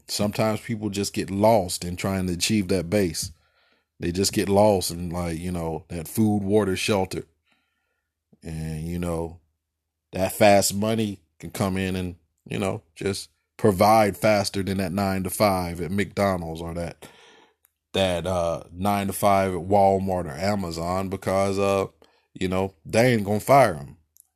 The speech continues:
You know, they're their own boss. They make their own schedules, and they make pay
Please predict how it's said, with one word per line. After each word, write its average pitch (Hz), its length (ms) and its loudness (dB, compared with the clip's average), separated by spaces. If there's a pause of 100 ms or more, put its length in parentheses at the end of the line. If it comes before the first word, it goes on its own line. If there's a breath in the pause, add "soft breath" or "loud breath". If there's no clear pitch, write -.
(100)
You 87 160 -14
know, 85 160 -6
they're 101 180 -4
their 95 180 -2
own 101 260 0
boss. 104 420 2
They 90 140 -8
make 92 220 -2
their 92 140 -2
own 95 200 -2
schedules, 104 640 -2 (540 loud breath)
and 196 400 0
they 196 140 0
make 101 420 -2
pay 98 480 2